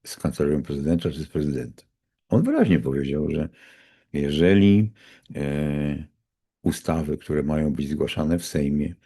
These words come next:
nie będą z nim konsultowane, to on będzie je wetował. To jest coś, Szanowni Państwo, niebywałego, bo ten człowiek, mm, praktycznie, mm, przyznał się, że będzie łamał konstytucję. On nie ma takich,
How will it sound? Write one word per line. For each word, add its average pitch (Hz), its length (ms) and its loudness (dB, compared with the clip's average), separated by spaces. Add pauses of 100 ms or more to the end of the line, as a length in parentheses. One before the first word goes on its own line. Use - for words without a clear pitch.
(560)
nie 87 240 6
będą 71 600 0 (180)
z 69 180 -8
nim 71 220 0
konsultowane, 76 960 0 (420)
to 202 120 2
on 254 80 10
będzie 262 220 6
je 220 100 6
wetował. - 480 -4 (800)
To - 100 -12
jest - 220 -6
coś, - 180 -6
Szanowni - 360 -6
Państwo, - 460 -2 (400)
niebywałego, 113 580 4
bo 85 540 4
ten 131 180 0
człowiek, - 600 -6 (560)
mm, - 340 -6 (200)
praktycznie, - 640 -4
mm, 80 800 -6 (640)
przyznał 90 480 4
się, 87 180 0
że 90 120 2
będzie 87 280 6
łamał 78 280 6
konstytucję. 87 760 0
On 90 120 6
nie 92 100 8
ma 71 160 2
takich, - 380 -10